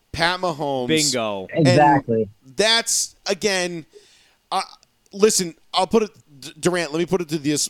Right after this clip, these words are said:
Speaker 1: to you this way. All right? I am, I am, I'm, I'm gonna go ahead. I'm gonna spoil our Labor Day week picks. I'm gonna go ahead and pick the Broncos
Speaker 3: Nah,
Speaker 1: to win
Speaker 3: you
Speaker 1: the
Speaker 3: don't have
Speaker 1: division.
Speaker 3: to do that.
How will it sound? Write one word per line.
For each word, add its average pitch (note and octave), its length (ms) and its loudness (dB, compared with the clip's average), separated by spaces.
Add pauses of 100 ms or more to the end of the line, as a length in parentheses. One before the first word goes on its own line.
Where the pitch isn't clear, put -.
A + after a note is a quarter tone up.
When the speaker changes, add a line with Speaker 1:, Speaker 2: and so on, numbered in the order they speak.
(140)
Speaker 1:
to D#3 120 -4
you C3+ 120 0
this A#2+ 200 -4
way. F2+ 200 -6 (180)
All B2 80 0
right? C#3+ 220 -2 (180)
I E3+ 180 2
am, F3 260 -2
I D#3+ 120 0
am, D#3 220 -4
I'm, D3 200 -4
I'm D3+ 100 0
gonna D#3+ 120 0
go D#3+ 140 0
ahead. D#3+ 240 0
I'm C#3 80 -6
gonna D3+ 120 -4
spoil F#3 580 -2
our E3 120 -2
Labor D#3 300 -4
Day D3+ 160 -4
week C#3+ 320 -8 (180)
picks. - 380 -2 (400)
I'm D#3 100 0
gonna E3 160 0
go E3 140 2
ahead E3+ 220 0
and C3+ 100 -8
pick E3+ 180 -2
the D#3 80 -6
Broncos D3 460 -2
Speaker 3:
Nah, F3+ 60 2
Speaker 1:
to D#3+ 120 4
win D3+ 100 4
Speaker 3:
you F#3 60 4
Speaker 1:
the G#3 60 2
Speaker 3:
don't F#3 80 2
have D#3 100 4
Speaker 1:
division. C3 180 0
Speaker 3:
to A#2 40 0
do A2+ 120 2
that. G#2+ 220 -2